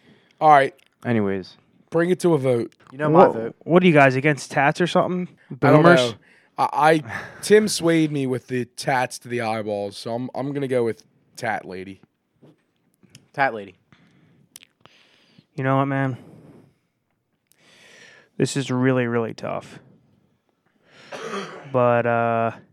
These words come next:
Speaker 4: god damn, I might have to go with this tongue guy.
Speaker 2: I'm going with tongue guy.
Speaker 1: Wow. Um,
Speaker 3: How do you know it's a guy?
Speaker 2: I already said it was he or she earlier.
Speaker 3: Oh, well, you changed your mind.
Speaker 1: all right,
Speaker 2: I did not
Speaker 1: so
Speaker 2: change my mind.
Speaker 4: You know what,
Speaker 2: I'm
Speaker 4: dude?
Speaker 2: just assuming.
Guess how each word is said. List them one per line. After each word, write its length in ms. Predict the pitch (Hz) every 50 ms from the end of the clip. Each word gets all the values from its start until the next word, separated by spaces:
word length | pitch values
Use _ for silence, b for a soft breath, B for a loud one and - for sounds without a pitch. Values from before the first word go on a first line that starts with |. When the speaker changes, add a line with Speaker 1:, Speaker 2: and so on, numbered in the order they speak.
| _ _ _ _ _ _ _ -
Speaker 4:
god 340 | - - 104 - 123 113
damn, 560 | - 127 120 120 113 107 104 104 101 - - _
I 80 | - 127
might 180 | 127 120 117 120
have 140 | 120 113
to 120 | - - 123
go 160 | 120 117 113
with 100 | 110 110
this 140 | - 113 -
tongue 280 | - - 123 120 117
guy. 300 | 110 110 110 110 110 120 - - - - -
Speaker 2:
I'm 140 | - 113 123
going 180 | 120 110 98 92
with 100 | 90 -
tongue 220 | - 104 101 98
guy. 300 | 95 95 90 92 90 - _ _ _ _ _ _
Speaker 1:
Wow. 380 | 113 110 120 117 110 107 104 - _ _ _ _ _ - - _ _ _ _ _ _ _ -
Um, 600 | 120 123 123 120 117 117 117 120 117 113 107 98 -
Speaker 3:
How 100 | 135 135
do 60 | 143
you 60 | 143
know 160 | 139 135 131
it's 120 | 123 - 127
a 40 |
guy? 340 | 107 117 117 123 113 101 - _ _ _ _ _ _ _ _ _ _ _ _
Speaker 2:
I 120 | 117 120 131
already 160 | 139 139 127
said 240 | - - 147 131 113
it 60 | 98
was 120 | 101 98
he 140 | - - 110
or 200 | 101 101 101 95
she 280 | - - - 110 104 90
earlier. 420 | 87 95 98 95 90 87 87 87 _ _ _ _
Speaker 3:
Oh, 180 | - 110 120 -
well, 200 | - 104 107 107 110
you 60 | 107 _
changed 240 | - - 110 107 101
your 100 | 101 98
mind. 220 | 98 98 95 92 _ _ _ - _
Speaker 1:
all 100 | - 139 135
right, 100 | 123 113
Speaker 2:
I 40 | 113
did 100 | 113 113
not 180 | 120 127 131
Speaker 1:
so 40 | 123 117
Speaker 2:
change 80 | 104
my 60 | 98 95
mind. 300 | 95 92 92 92 92 151
Speaker 4:
You 60 | 160
know 140 | 180 202 214
what, 260 | 220 233 233 - -
Speaker 2:
I'm 60 | 240 240
Speaker 4:
dude? 40 |
Speaker 2:
just 120 | 240 226 131
assuming. 460 | 120 - - 127 127 123 110 98 90